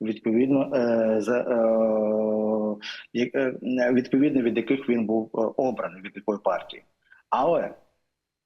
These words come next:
е, є, звичайно, у більшості, е, бі-, більш того, в деяких штатах, е, е, в деяких штатах навіть запроваджена відповідальність, е, у разі зміни позиції.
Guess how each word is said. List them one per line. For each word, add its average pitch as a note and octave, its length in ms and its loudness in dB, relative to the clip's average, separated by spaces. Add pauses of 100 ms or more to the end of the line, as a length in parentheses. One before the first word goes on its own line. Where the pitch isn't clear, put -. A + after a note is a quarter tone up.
(200)
е, A2 280 0
є, D#3 420 0
звичайно, C3+ 580 0
у B2 200 -2
більшості, A#2 600 -2
е, B2 40 -2
бі-, A2+ 360 0
більш D#3 380 -2
того, F#3 360 -2 (220)
в G#2+ 100 -4
деяких E3 560 0
штатах, - 720 -4
е, D3 40 4 (720)
е, B2+ 40 0 (1500)
в A2+ 60 -6
деяких C#3+ 340 0
штатах - 380 -4
навіть C3 260 2
запроваджена A#2 680 -2 (240)
відповідальність, A#2 1000 -2
е, G2 420 2 (120)
у B2 160 2
разі B2+ 480 2
зміни B2 380 2
позиції. G#2+ 580 -4